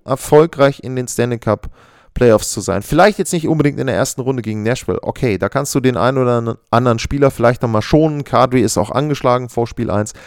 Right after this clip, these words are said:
Aber später brauchst du definitiv deinen vollen Kader und du musst dann auch die Möglichkeit haben, vielleicht mal den einen oder anderen, vor allem in der dritten, vierten Reihe, in den hinteren Verteidigerpaaren mal auszusetzen, um zu tauschen, bessere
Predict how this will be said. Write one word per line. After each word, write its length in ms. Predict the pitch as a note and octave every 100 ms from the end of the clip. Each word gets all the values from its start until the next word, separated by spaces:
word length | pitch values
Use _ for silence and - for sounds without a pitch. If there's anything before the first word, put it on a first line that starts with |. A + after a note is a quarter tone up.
| - - - _
Aber 440 | A#2+ D3 C#3 C#3+ _ _ _ _ -
später 680 | - - D3+ - D3+ D3 - G#2+
brauchst 420 | G2 A#2+ C#3 -
du 60 | B2+
definitiv 800 | G#2 C#3 - C3 B2 C3 B2
deinen 260 | - A2 A#2
vollen 320 | - A#2+ A2+
Kader 440 | A2 A#2 C3+ C#3 B2
und 120 | A#2
du 60 |
musst 280 | A#2+ D#3+ -
dann 120 | D3+
auch 160 | C#3 C3+
die 120 | -
Möglichkeit 460 | B2 C#3+ - B2 A2+
haben, 220 | A2+ A#2
vielleicht 420 | - G#2+ A#2+ -
mal 120 | B2+
den 140 | B2 -
einen 220 | G2 C3
oder 200 | B2 G#2+
anderen, 360 | G#2+ A#2+ A2+ A2+
vor 140 | -
allem 180 | G#2+ A#2
in 60 | A#2
der 100 | A2
dritten, 320 | G2+ B2 B2+
vierten 320 | - C3 -
Reihe, 320 | G2+ G#2+ B2+ B2
in 180 | A2+
den 300 | A2+ A2 A#2
hinteren 480 | - - D#3+ C#3+ A#2+
Verteidigerpaaren 720 | A2+ A2+ G#2+ A2 G#2+ A#2 A2 A2
mal 180 | A2+
auszusetzen, 760 | - B2+ D3 - B2+ A#2+ A#2+ -
um 160 | B2 C3
zu 120 | A2+
tauschen, 440 | - A2+ C3+ C3
bessere 420 | A2+ A#2+ A#2 A2+